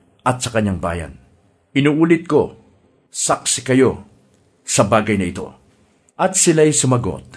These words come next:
"Oo, saksi kami." Sinabi naman ng matatanda,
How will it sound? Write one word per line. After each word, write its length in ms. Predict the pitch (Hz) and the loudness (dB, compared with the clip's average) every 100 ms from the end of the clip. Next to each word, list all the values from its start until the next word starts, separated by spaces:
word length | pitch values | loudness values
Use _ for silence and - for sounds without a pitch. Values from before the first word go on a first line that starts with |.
| - _ _ _ _ _ - | -20 _ _ _ _ _ 0
"Oo, 400 | 214 254 - - _ _ _ _ _ | 2 2 -2 -6 _ _ _ _ _
saksi 560 | _ - - - - 131 | _ -2 -2 0 -2 0
kami." 320 | 120 120 98 - _ _ _ _ | 0 -2 -4 -12 _ _ _ _
Sinabi 560 | - - 104 95 101 110 | -8 -4 0 0 0 0
naman 240 | 117 139 | 0 0
ng 80 | 156 | 0
matatanda, 640 | 151 160 185 151 85 73 | 0 0 -2 -2 -4 -8